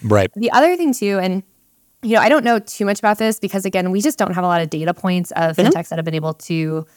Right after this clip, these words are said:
Speaker 2: successfully acquire a charter. But I think regulators do care about financial inclusion. And
Speaker 1: Yeah.
Speaker 2: so the arguments that Varo, LendingClub, and SoFi have been,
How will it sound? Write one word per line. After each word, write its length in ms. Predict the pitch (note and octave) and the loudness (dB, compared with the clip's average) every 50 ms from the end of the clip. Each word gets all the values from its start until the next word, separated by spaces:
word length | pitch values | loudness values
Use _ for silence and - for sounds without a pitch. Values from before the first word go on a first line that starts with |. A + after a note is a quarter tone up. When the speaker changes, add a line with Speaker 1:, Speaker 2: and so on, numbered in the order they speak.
| _ _ - | _ _ -18
Speaker 2:
successfully 520 | - - F3 - E3+ E3 - - F3 E3+ | -12 -12 -8 -6 -6 -6 -4 -4 -4 -4
acquire 380 | E3 D#3+ - E3 D#3+ D#3+ D#3+ D#3+ | -4 -4 -4 -4 -2 -2 -2 -2
a 100 | D#3 D3+ | -2 -4
charter. 480 | D#3 - D#3+ D#3 D#3+ E3 E3+ F3 F#3 F3+ _ _ _ _ _ _ | -6 -6 -4 -4 -2 -2 -2 -4 -4 -8 _ _ _ _ _ _
But 280 | - G3 F#3 F3+ - - - | 2 4 4 4 2 -2 -2
I 80 | - G#3+ | 0 0
think 160 | B3+ D4+ D4 | 2 2 2
regulators 480 | - G3+ G3 G3 F#3+ F#3 F#3 E3 - - | 0 0 2 2 2 2 2 0 -4 -6
do 100 | F3 E3 | -8 -8
care 200 | - - E3+ E3+ | -4 -4 -4 -4
about 180 | F3+ F3+ F3 | -4 -4 -6
financial 420 | - E3+ E3+ D#3+ D#3+ D#3+ - - E3 | -6 -6 -4 -4 -4 -4 -4 -4 -6
inclusion. 800 | D#3+ D#3 - - - D#3 D#3+ D#3+ F#3+ A3 A#3+ B3 C4+ C#4+ C#4+ _ _ _ _ _ _ - - | -6 -6 -6 -6 -6 -6 -4 -2 0 2 2 2 2 2 0 _ _ _ _ _ _ 0 4
And 160 | G#3 G#3 G#3 | 4 4 4
Speaker 1:
Yeah. 20 | |
Speaker 2:
so 600 | G#3 - - - G#3+ G#3 G3+ G3 G3 F#3+ F#3+ F#3+ - - _ _ _ - | 2 0 0 2 4 4 6 6 4 4 2 0 -4 -6 _ _ _ -6
the 380 | G3+ F3 F#3 G#3 G3 G3 F#3+ - | -4 2 4 6 6 6 4 4
arguments 680 | - F#3+ G3 F#3+ G#3 A#3 A#3 A#3+ A#3+ B3 B3 - - _ | 4 2 2 2 2 2 2 4 2 2 0 -2 -6 _
that 460 | - G3 F#3 F3+ F3+ F3 F3 F3 - - | 2 2 4 4 4 2 0 -2 -4 -6
Varo, 680 | F3+ F3 F#3 F3+ F3 F3 F3 F3 E3+ E3+ E3+ E3+ F3 - - _ - | -4 -2 0 2 2 2 2 2 2 2 2 0 -2 -4 -6 _ -2
LendingClub, 480 | - G3 F#3+ G3 G3 F#3 - - F#3+ F#3 | 0 2 2 2 0 0 0 0 0 0
and 100 | F#3 F3+ | 0 -2
SoFi 360 | - E3+ E3+ - E3+ F3+ F#3+ | -2 -4 -4 -2 -2 -2 0
have 200 | F3+ F#3 F3+ - | -2 -2 -4 -4
been, 220 | F3+ F3 F3 - | -4 -6 -6 -8